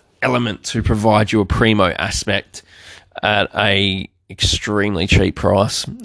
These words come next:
Um, Dan Hannebery, if you wanted to go there, um, we know that Warney loves Hannebery. Not sure if he's got him in his side yet or if he will.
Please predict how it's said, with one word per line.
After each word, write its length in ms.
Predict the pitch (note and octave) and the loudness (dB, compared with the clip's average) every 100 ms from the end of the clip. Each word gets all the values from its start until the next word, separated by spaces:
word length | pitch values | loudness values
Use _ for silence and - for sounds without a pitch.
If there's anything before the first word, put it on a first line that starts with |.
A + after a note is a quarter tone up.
| - | 2
Um, 300 | G#2+ G#2+ G#2 | 4 4 2
Dan 260 | G#2 G#2+ | 2 2
Hannebery, 580 | A2 A#2 A2+ A#2 A#2 A2+ - - - _ | 2 2 2 4 4 2 -6 -20 -20 _
if 200 | G2 - | -6 -2
you 80 | G#2 | 0
wanted 220 | G2+ G2 | 2 2
to 60 | - | 4
go 260 | G#2+ G#2+ | 6 6
there, 300 | A2 A2 A2 G#2 - - | 6 4 4 2 -6 -6
um, 440 | G2 F#2 F#2 G2+ - | -6 -6 -8 -12 -12
we 180 | G2 G2+ | -10 -6
know 300 | G2 A#2+ G#2 | -2 2 2
that 140 | G2+ | 2
Warney 520 | G#2 G#2+ G#2+ G#2+ G2 - - - - - | 2 2 4 2 0 -6 -20 -20 -20 -4
loves 340 | G#2 G#2 G2+ | 0 2 2
Hannebery. 560 | G#2+ G#2+ A2+ G#2+ G#2 - | 0 2 4 4 2 0
Not 180 | G#2 - | -2 0
sure 160 | G#2 | 2
if 80 | G#2 | 2
he's 140 | A2 - | 0 0
got 140 | G#2 | 2
him 100 | G#2 | 2
in 60 | G#2+ | 2
his 160 | A2 | 0
side 300 | - G#2+ G#2+ | 2 2 4
yet 260 | G#2+ A2 - | 4 4 2
or 240 | F#2+ G2+ G2+ | -2 0 2
if 100 | G#2 | 0
he 120 | G#2 | 2
will. 340 | G#2 A2 G#2+ | 6 6 4